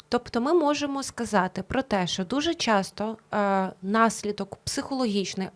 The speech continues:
о-, особливо від мінно-вибухової травми, він проявляється у людей в тому, що може по-простому піднятися артеріальний тиск, люди можуть не спати, в людей може бути проблема, яка маскується ніби за симптомами певних захворювань,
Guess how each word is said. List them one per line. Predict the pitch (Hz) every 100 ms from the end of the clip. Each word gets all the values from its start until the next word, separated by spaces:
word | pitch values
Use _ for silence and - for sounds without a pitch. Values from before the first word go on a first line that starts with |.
| -
о-, | 190 175
особливо | 202 208 185 196 180 180 -
від | 185 190 -
мінно-вибухової | 202 196 185 185 165 175 185 175 180
травми, | 175 175 175 175 175
він | 185 302
проявляється | 285 208 190 175 190 262 240 233 202
у | 214
людей | 196 190 226 262
в | 233 -
тому, | 233 226 202
що | 202
може | 202 220 180 175 - - - - _ _
по-простому | 247 240 240 - - 180 170 170
піднятися | 254 240 339 370 240 -
артеріальний | 185 175 202 220 277 214
тиск, | 170 - 175 - -
люди | 196 220 190
можуть | 190 190 180
не | 254
спати, | 294 - 196 180 170 165 - - - -
в |
людей | 208 240
може | 226 226
бути | 226 233 226
проблема, | 220 214 247 320 247
яка | 214 262
маскується | 240 240 - - 294 233 202 196
ніби | 220 285 196 185
за | 190
симптомами | 190 226 214 233 208 185
певних | 180 220 202 196
захворювань, | 180 214 - 285 403 247 185